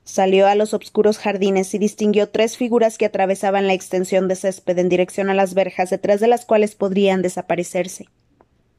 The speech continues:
Le pareció distinguir al mortífago rubio y corpulento y un poco más adelante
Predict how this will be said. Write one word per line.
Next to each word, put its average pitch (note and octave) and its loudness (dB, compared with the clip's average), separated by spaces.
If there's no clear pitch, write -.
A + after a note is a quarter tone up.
Le F#3+ 0
pareció A3 -2
distinguir B3 0
al A#3 0
mortífago G#3 0
rubio G#3 2
y G#3 0
corpulento G3+ 2
y F#3+ 0
un G3 0
poco G#3 -2
más G3+ 0
adelante F#3+ 0